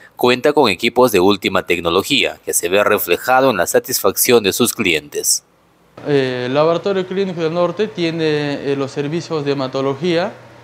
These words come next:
Speaker 2: eh, tiene los servicios de bioquímica, el servicio de inmunología, donde el área estamos ahora, donde hacemos los marcadores tumorales. Para,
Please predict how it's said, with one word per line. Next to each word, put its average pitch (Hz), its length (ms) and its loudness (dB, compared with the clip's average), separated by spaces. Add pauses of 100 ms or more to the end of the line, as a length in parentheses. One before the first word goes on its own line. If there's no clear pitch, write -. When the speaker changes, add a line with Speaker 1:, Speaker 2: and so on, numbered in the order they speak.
(640)
Speaker 2:
eh, 127 300 -4
tiene 156 240 -2
los 151 140 0
servicios 147 600 -4
de 135 160 0
bioquímica, 170 920 -4 (140)
el 135 100 -8
servicio 147 640 -4
de 135 180 0
inmunología, 147 680 0
donde 156 280 -2
el 143 80 0
área 151 160 0
estamos 147 440 -6
ahora, 151 340 -2 (800)
donde 143 320 0
hacemos 151 540 -2
los 131 260 -4
marcadores 139 640 0
tumorales. 151 840 0
Para, 110 540 -4